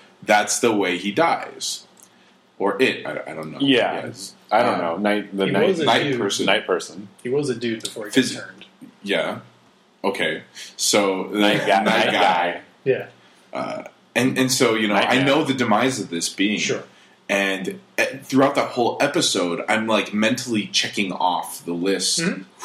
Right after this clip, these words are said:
Speaker 1: who is the person that, like, who can fulfill that role. And it's
Speaker 3: Yep.
Speaker 1: like Jorah, Jon, or Dany. And, like, Dany
Speaker 2: Jorah.
Speaker 1: blossoms with, with fire. Stupid. I don't know why she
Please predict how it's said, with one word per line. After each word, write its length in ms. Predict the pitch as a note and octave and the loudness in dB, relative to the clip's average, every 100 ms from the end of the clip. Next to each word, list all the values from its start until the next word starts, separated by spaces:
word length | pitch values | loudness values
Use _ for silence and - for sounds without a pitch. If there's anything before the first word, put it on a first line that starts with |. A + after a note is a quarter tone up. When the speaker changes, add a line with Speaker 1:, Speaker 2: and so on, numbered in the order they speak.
| - | 2
Speaker 1:
who 240 | C3 B2+ | 4 4
is 200 | A#2+ G#2+ | 2 -2
the 60 | G2+ | -6
person 580 | F#2 G#2+ G2+ G2+ F2+ E2 - - _ | -2 0 2 -2 -4 -8 -16 -20 _
that, 180 | G#2 F#2+ | 0 2
like, 200 | F#2+ F#2 | 0 -2
who 200 | F#2+ C#3 | 2 2
can 160 | C#3+ B2+ | 4 -2
fulfill 320 | B2 A#2 G2+ | -2 0 2
that 160 | F#2+ C3 | 2 2
role. 320 | E3+ C3 - | 2 2 -2
And 100 | F2+ | -4
it's 80 | C#3 | -2
Speaker 3:
Yep. 80 | F2+ | -2
Speaker 1:
like 80 | F2+ - _ | -4 -18 _
Jorah, 340 | - G2 G2 | 2 4 2
Jon, 320 | G2+ G2 F2+ F2 | 0 -2 -2 -2
or 80 | |
Dany. 360 | F2 F#3 B2+ F2 - - - - | 2 4 4 -4 -14 -20 -20 -8
And, 160 | G2 F#2+ | -4 -2
like, 380 | E2 D2+ - - - | -4 -6 -10 -18 -2
Dany 600 | A2+ A2+ A2 G#2+ A2 G#2+ | 2 2 2 2 -2 -8
Speaker 2:
Jorah. 180 | - - | -14 -2
Speaker 1:
blossoms 840 | G#2 F2 - - A#2+ A2+ A2+ A#2 G#2+ | 4 4 4 0 0 -2 -2 -2 0
with, 320 | G#2+ G#2+ - - _ - | 0 0 -6 -20 _ -2
with 220 | A2 A2 | 0 0
fire. 440 | - G2+ G#2 G#2+ | 4 4 4 0
Stupid. 640 | G#2 - - - G#2 G#2 G2 | 0 0 2 2 2 2 2
I 140 | F#2+ | 2
don't 120 | G2+ | 0
know 80 | G#2 | 0
why 140 | G2+ G2 | 0 0
she 300 | - G2+ | -2 -4